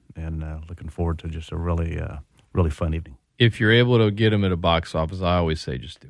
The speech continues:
Speaker 2: it. You're gonna,
Speaker 1: Oh, yeah.
Speaker 2: as you said, you're gonna,
Speaker 1: Well, you
Speaker 2: you're
Speaker 1: get
Speaker 2: gonna
Speaker 1: 'em in hand, and I'm one, I guess I'm still old-fashioned, Scott, but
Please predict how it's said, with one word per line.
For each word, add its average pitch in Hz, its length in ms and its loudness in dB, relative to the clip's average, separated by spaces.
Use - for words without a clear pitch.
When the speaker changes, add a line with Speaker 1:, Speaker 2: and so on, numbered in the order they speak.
Speaker 2:
it. - 80 -20
You're 92 240 -6
gonna, 90 140 -2
Speaker 1:
Oh, 104 120 6
yeah. 110 120 2
Speaker 2:
as 110 180 6
you 104 120 2
said, 85 280 -4
you're 90 140 -6
gonna, 92 360 -4
Speaker 1:
Well, 135 100 4
you 113 60 8
Speaker 2:
you're 101 60 6
Speaker 1:
get 127 80 8
Speaker 2:
gonna 120 140 8
Speaker 1:
'em 104 60 8
in - 0 -
hand, 87 300 4
and 90 160 0
I'm 104 120 6
one, 101 180 6
I 98 140 4
guess 101 180 2
I'm 101 120 2
still 98 220 0
old-fashioned, 90 500 0
Scott, 90 280 0
but 87 160 -2